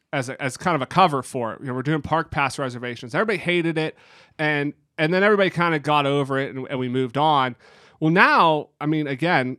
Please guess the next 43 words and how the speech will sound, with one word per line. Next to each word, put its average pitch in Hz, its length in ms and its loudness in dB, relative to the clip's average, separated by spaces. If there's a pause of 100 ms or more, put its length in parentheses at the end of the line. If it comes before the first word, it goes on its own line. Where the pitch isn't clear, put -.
they're 143 160 0
giving 170 340 6
you 139 200 0
this 123 200 -6
stuff - 380 -4
back 120 420 -2
free. 123 640 -4 (120)
And 139 120 -4
they're, 143 160 -2
you 151 100 0
know, 139 160 -2
so - 180 -4
now 165 180 2
basically 160 520 -2
when 139 320 -6 (240)
everybody 151 260 0
hated 156 300 2
it 139 60 -4
a 131 40 -6
couple 139 240 -2
years 151 300 -2
ago, 135 420 -2 (120)
now 143 220 -2
that 139 140 -4
it's - 160 -16
like, 131 160 -6
"Oh, 202 120 2
well, 147 140 0
parking 160 340 -2
is 131 100 -6
free 180 220 -2
now." 147 120 -2
It's 131 100 -10
like, 151 120 -12
"Oh, 254 140 -2
this 233 180 0
is 185 100 -4
great. 233 280 0
Like, 147 100 -4
we're 156 100 -4
getting 185 260 0
something 160 400 -4
that, 139 200 -4